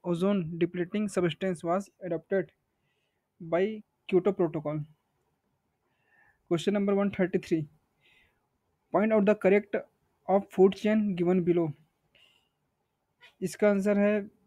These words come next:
ए, grazing food chain। अ, question number one thirty-four, maximum net productivity in a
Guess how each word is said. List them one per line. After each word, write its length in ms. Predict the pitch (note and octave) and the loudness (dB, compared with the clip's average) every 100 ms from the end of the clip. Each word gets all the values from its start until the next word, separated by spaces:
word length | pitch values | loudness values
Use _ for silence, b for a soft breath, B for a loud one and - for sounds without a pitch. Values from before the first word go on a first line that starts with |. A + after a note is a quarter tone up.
| _ _ _ _ _ _ _ _ - | _ _ _ _ _ _ _ _ 2
ए, 300 | F3 E3+ D3+ - - | 4 4 0 -10 -14
grazing 440 | E3 F3+ F3 G#3 | 0 2 4 2
food 200 | G3 F3+ D#3 | 0 -4 -2
chain। 260 | F3 D#3+ D3+ _ _ _ _ _ _ _ _ _ _ _ _ b b b b b _ | -4 -4 -8 _ _ _ _ _ _ _ _ _ _ _ _ b b b b b _
अ, 240 | B2+ D#3+ D#3+ - | -10 -6 -4 -2
question 260 | E3+ G#3+ G#3+ | 2 4 6
number 200 | G#3+ G3+ | 6 6
one 100 | G3+ | 6
thirty-four, 460 | G3 F#3 - E3 F3 | 4 2 0 -4 0
maximum 480 | F3+ F3+ F#3 G#3 A3 | 2 2 2 4 4
net 120 | G#3+ G#3 G3+ | 2 0 0
productivity 680 | F#3 F3+ - G3+ F#3 A3 - F#3 | 2 0 0 0 0 -2 -4 -2
in 120 | G3 | -2
a 140 | G#3+ | -2